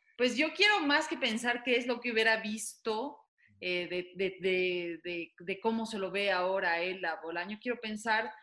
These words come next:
más en que hubiera seguido escribiendo. Creo que, que faltaba mucho por Bolaño,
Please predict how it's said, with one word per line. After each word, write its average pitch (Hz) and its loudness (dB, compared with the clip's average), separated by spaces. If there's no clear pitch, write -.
más 214 2
en 208 0
que 196 0
hubiera 233 2
seguido 202 -4
escribiendo. 175 -10
Creo 202 -8
que, 202 -8
que 202 -8
faltaba 202 -2
mucho 202 -6
por 175 -6
Bolaño, 180 -4